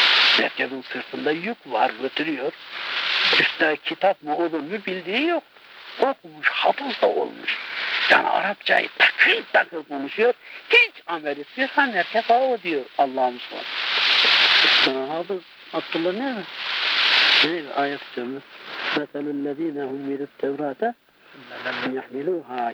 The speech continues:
كَمَثَلِ الْحِمَارِ يَحْمِلُ أَسْفَارًا. Onların misali merkebin sırtında odun mu götürüyor, kitap götürüyor gibi işte. Bunun için Arif-i Billahlara diyor o Varif-i Enbiya diye. Öyle olunca amil olan alim ile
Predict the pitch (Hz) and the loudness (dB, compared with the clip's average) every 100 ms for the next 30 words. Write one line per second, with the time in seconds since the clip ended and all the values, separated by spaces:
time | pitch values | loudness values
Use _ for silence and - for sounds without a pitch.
0 | - 127 151 151 131 127 127 127 135 147 | -4 -4 -4 -4 -4 -4 -4 -4 -4 -2
1 | 160 131 123 139 - 113 123 160 151 - | -2 0 0 -2 -2 -4 0 0 0 0
2 | - - - - _ - - - 156 208 | 0 0 -10 -20 _ -20 -16 -4 -2 2
3 | 240 262 254 - 269 262 277 269 294 - | 2 0 -4 0 2 2 2 -2 -2 2
4 | 269 302 339 _ _ _ - 277 - 277 | 2 2 -4 _ _ _ -8 -6 -4 -2
5 | 302 311 320 339 359 330 285 - 226 233 | 0 2 2 2 0 0 -2 -4 -4 -2
6 | 269 277 302 - 202 202 185 170 147 143 | -4 -4 -4 -4 -6 -4 -4 -4 -4 -8
7 | 143 135 - 135 117 - - - - - | -8 -8 -6 -4 -4 -8 -20 -16 -16 -8
8 | - 127 185 - 254 220 143 151 156 185 | -4 -4 -6 -4 -6 -2 0 2 0 -6
9 | 147 170 190 208 196 247 294 220 208 151 | -6 -6 0 0 4 4 4 0 -4 -2
10 | 151 147 147 139 - 156 143 131 139 131 | -2 2 2 0 -4 -4 -4 -2 0 0
11 | 120 107 - - - - - 147 147 156 | 0 -10 -10 -4 -4 -4 -4 -4 0 -2
12 | 139 190 220 156 147 147 151 160 151 - | -2 -4 -2 -2 0 0 0 -2 -4 -4
13 | 143 143 143 131 - 135 139 190 220 160 | -4 -2 -4 -6 2 4 4 0 -2 0
14 | 139 | 0